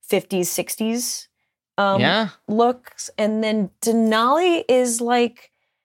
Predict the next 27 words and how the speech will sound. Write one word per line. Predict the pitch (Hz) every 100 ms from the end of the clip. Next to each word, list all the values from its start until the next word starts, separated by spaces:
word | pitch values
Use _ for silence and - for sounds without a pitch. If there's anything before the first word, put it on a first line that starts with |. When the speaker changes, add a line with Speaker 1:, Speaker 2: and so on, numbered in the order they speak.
| _ _ _ _ _ _ _
Speaker 2:
She | - 127
gave | 131 143
us | 160 170
the | 190
skater | - - 214 240 170 175 143 104
cos-, | 143 151 320
Speaker 1:
Yeah, | 508 554 554
Speaker 2:
uh, | 932 -
skater | - 554 208
Speaker 1:
it's |
ice-, | - 147 123
Speaker 2:
costume. | - 127 127 160
Speaker 1:
it | 330 339
is | 381 -
kinda | - - 330 359 392
like | 370 381 - _ _ _ _ _ _ _ _
elevated | 247 285 320 302 320 330 269 _ _ _ _ _
skater | - - 277 294 320 302
costumes | - - 185 185 - 190 180 180 180 -
Speaker 2:
Which | 160 190
was | 180 165
the, |
Speaker 1:
mixed | 185 -
with, | 214 175
Speaker 2:
the | - - 415
Speaker 1:
yeah. |
Speaker 2:
problem. | 480 294 196 104 73 50 110